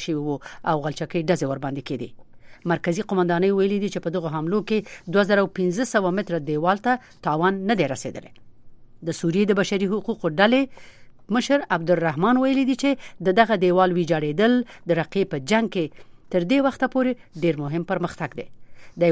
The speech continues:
وایي، درې نظامي قطعې چې هوایي ملاتړ ورسره دی، د دیوال په لور پرمختګ کوي، د داعش له دفاعي لیکو نه تیریږي او سخت جنګ ادامه لري. د امریکا په مشرۍ د داعش د ائتلاف نطاق دا خبر تاییدوي چې عراقي پوځیان په موصل کې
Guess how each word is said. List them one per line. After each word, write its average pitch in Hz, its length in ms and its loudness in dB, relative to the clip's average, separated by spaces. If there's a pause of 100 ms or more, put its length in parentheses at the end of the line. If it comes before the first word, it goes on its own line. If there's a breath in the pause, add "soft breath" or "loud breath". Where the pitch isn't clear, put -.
وایي، 202 200 6 (140)
درې 240 140 4 (120)
نظامي 180 280 2
قطعې 196 360 -4
چې 202 140 0
هوایي 170 320 2
ملاتړ 160 320 0
ورسره 151 400 -2
دی، 214 80 0 (300 loud breath)
د 160 120 0
دیوال 165 320 4
په 156 100 0
لور 156 220 -2 (180)
پرمختګ 147 460 -6
کوي، 214 200 0 (360 loud breath)
د 175 220 4
داعش 220 320 2
له 175 160 -2
دفاعي 170 280 -2 (120)
لیکو 202 200 -4
نه 151 120 -4
تیریږي 208 480 0 (360 loud breath)
او 151 80 -2
سخت - 360 -2
جنګ 151 560 -6
ادامه 151 280 0
لري. 107 160 -6 (1400)
د - 60 4
امریکا 233 360 2
په 269 120 0
مشرۍ 262 320 0
د 220 120 2
داعش 214 300 2
د 220 100 -2
ائتلاف 208 360 -2
نطاق 214 360 -2
دا 214 80 4
خبر 202 300 -2
تاییدوي 185 400 2
چې 190 180 2
عراقي 160 340 0
پوځیان 165 360 0
په 165 100 -4
موصل 165 320 -4
کې 202 80 0